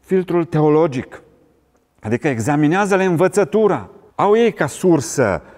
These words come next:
a învățăturii lor Sfânta Scriptură? Promovează ei cunoașterea lui Dumnezeu din Sfintele Scripturi sau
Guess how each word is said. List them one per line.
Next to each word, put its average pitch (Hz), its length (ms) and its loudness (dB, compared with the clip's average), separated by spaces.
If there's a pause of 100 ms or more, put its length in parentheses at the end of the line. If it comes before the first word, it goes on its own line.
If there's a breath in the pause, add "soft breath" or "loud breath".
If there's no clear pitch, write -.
(240 loud breath)
a 135 100 -2
învățăturii 127 640 2
lor 110 280 2
Sfânta 107 460 -2
Scriptură? 92 680 -10 (760 loud breath)
Promovează 170 580 2
ei 165 120 4
cunoașterea 147 680 2
lui 135 100 2
Dumnezeu 123 720 2 (240 loud breath)
din 190 340 2
Sfintele 143 520 0
Scripturi 147 560 -4 (360 loud breath)
sau 247 720 -2